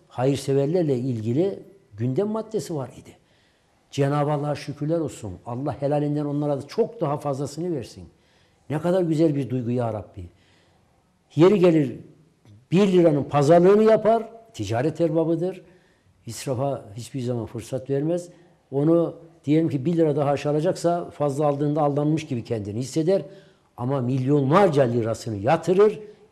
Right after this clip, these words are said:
insanlığın hizmetine sunar. İşte Kayseri farkı bu.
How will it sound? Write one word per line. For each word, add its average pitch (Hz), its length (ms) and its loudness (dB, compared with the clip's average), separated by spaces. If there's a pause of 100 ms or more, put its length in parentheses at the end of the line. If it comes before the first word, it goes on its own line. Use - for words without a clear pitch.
(100)
insanlığın 117 560 -8
hizmetine 113 560 -6
sunar. 78 400 -14 (360)
İşte 151 260 -8
Kayseri 131 520 -4
farkı 110 460 -10
bu. 185 200 0